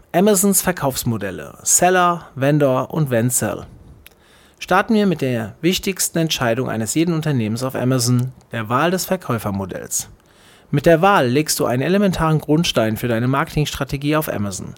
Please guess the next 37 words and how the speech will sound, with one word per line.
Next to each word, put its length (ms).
Grundsätzlich 600
gibt 200
es 140
die 120
Modelle 580
Seller 440
und 200
Vendor. 400
Fälschlicherweise 840
werden 240
beide 280
Begriffe 320
oftmals 420
unter 160
dem 140
Begriff 340
Marketplace 640
zusammengefasst. 840
Auch 160
die 100
reine 260
Unterscheidung 580
in 100
Händler 400
und 80
Hersteller 560
ist 160
längst 320
nicht 160
mehr 100
möglich. 540
Am 140
einfachsten 560
kannst 240
du 60
dir 100
merken, 460